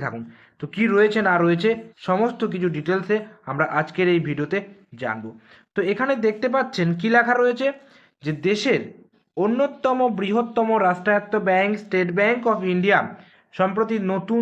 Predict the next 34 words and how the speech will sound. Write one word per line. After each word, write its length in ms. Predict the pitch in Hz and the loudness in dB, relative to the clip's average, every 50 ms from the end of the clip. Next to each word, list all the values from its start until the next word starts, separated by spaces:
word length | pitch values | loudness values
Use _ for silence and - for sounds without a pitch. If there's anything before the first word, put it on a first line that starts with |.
| 226 196 170 | 0 0 0
দুটি 200 | 175 170 180 202 185 165 | -2 0 -2 -4 -4 -6
স্কিম 300 | - - - 196 208 214 208 - | -10 -6 -2 0 2 2 2 2
চালু 200 | 185 160 143 143 135 135 | 2 2 2 0 -2 -2
করেছে। 320 | 135 123 123 117 - - - - _ _ _ _ _ _ _ _ _ _ _ | -4 -4 -4 -6 -8 -14 -20 -20 _ _ _ _ _ _ _ _ _ _ _
সেই 120 | 214 233 233 233 | 0 0 0 -2
স্কিমগুলি 460 | 226 220 240 247 247 247 240 262 262 240 240 | -2 -4 -2 -2 0 -2 -2 -2 -2 -2 -2
কি? 100 | 277 320 339 330 - - _ _ - 147 | -2 -2 -2 -2 -6 -16 _ _ -12 -10
একটা 160 | 151 - 208 | -4 -4 -4
হচ্ছে 160 | 208 208 226 226 202 165 | -2 0 0 0 0 4
হর 220 | 185 214 214 240 247 233 208 | 4 4 4 4 2 0 0
ঘর 140 | 220 233 233 233 214 175 | 2 2 2 4 2 2
লাখপতি 480 | 175 170 175 - - 185 170 175 175 170 - - 147 | 2 0 0 -4 -4 -4 -2 0 0 0 0 2 2
আরডি 280 | 156 156 147 147 175 180 170 170 - - - | 2 2 2 -2 -2 -4 -4 -6 -8 -18 -20
স্কিম, 280 | _ - 156 156 131 110 104 - - - _ _ _ _ _ _ _ | _ -6 -6 -4 -4 -6 -10 -14 -20 -20 _ _ _ _ _ _ _
অর্থাৎ 420 | 160 214 240 226 - 214 170 165 160 170 - - - 151 165 | 4 4 4 4 2 4 4 4 2 -4 -10 -10 -2 2 2
আরডি 240 | 190 196 190 240 233 233 | 2 2 2 -2 -4 -4
স্কিম, 200 | - 226 233 233 226 214 | -4 -2 0 2 2 2
নতুন 200 | 196 - 226 220 226 226 | 0 0 0 0 0 0
একটা 140 | 226 226 226 208 | 2 4 4 4
আরডি 180 | 202 202 196 214 208 | 4 4 2 -2 -2
স্কিম 160 | - 220 220 208 214 | -2 -4 -2 0 0
চালু 140 | 202 196 208 208 | 0 0 2 0
করেছে, 200 | 220 233 233 214 165 | 2 2 2 2 2
যেটির 260 | 180 175 180 202 196 190 | -2 0 0 2 2 2
নাম 80 | 196 202 208 | 2 2 0
হচ্ছে 200 | 208 - 247 247 262 254 - - - - _ _ - | -2 0 -2 -2 -2 -2 -8 -18 -20 -20 _ _ 4
হর 160 | 185 214 226 226 214 | 4 4 4 2 2
ঘর 140 | 240 240 233 220 | 2 2 4 4
লাখপতি 440 | 208 208 202 - - 208 202 - 233 220 - 160 | 2 2 2 0 -4 -4 -2 -2 -4 -4 0 2
আরডি 240 | 165 170 165 170 185 170 - | 2 2 2 0 -2 -4 -8
স্কিম, 240 | - - 175 143 117 107 - - - - _ - - - _ _ 156 | -4 -2 -2 -2 -2 -6 -10 -16 -20 -20 _ -20 -20 -20 _ _ 0
এবং 120 | 165 208 208 208 - 165 | 0 0 0 0 0 2
আর 80 | 185 214 233 | 4 4 4
একটা 140 | 226 233 | 4 2